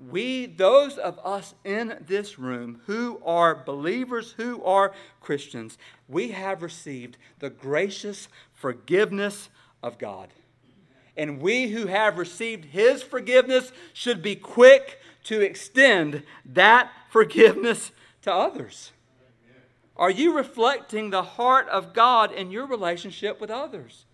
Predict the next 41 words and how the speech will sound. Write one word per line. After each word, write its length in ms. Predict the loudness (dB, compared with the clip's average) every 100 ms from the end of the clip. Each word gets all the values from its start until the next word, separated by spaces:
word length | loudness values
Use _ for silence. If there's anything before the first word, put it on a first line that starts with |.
| _ _ _ _
That's 200 | -2 -2
kind 260 | -2 0 2
of 60 | 2
the 60 |
point 480 | -2 -2 0 0 -4
here. 400 | -12 -10 -10 -14 _ _ _ _ _ -10
I 80 | -6
think 260 | -4 -4
about 240 | -2 -4 -4
it 140 | -4
like 160 | -4 -2
this. 260 | -4 -4 -14 _
In 120 | -10
Ephesians 560 | -10 -10 -10 -10 -12 -16
four, 460 | -12 -8 -6 -8 -12 _ -14
um, 180 | -12
beginning 300 | -10 -10 -8
at 80 | -8
verse 160 | -8 -8
twenty-six, 520 | -10 -12 -10 -12 -14
Paul 320 | -10 -6 -6 -8
takes 300 | -10 -10 -10
on 60 |
this 140 | -14 -10
issue, 240 | -10 -10
and 60 | -14
he 60 |
says, 140 | -14 -14
"Be 240 | -16 -16
angry 360 | -14 -14 -14 -14
and 140 | -16
do 140 | -18 -12
not 220 | -12 -12
sin, 320 | -14 -12 -10
and 140 | -12 -16 -20 -6
don't 240 | -2 -2 -2
let 160 | -6
the 80 | -6
sun 400 | -6 -4 -4 -4
go 160 | -6 -6
down 360 | -4 -6 -6